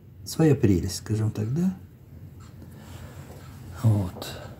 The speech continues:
А вообще, я всегда говорю, отбирайте, отбирайте у меня карандаш.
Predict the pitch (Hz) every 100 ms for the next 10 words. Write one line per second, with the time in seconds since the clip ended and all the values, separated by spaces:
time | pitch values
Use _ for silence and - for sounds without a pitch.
0 | - - - - - - - - - -
1 | - - - - - - - - - -
2 | - - - - - - - - - -
3 | - - - - - - - - 135 -
4 | 226 214 135 143 - 135 147 131 110 110
5 | 117 101 113 110 143 180 - 107 - 117
6 | 110 117 127 147 113 104 107 123 131 -
7 | - - - - - - - - - -
8 | - - - - - 120 107 98 98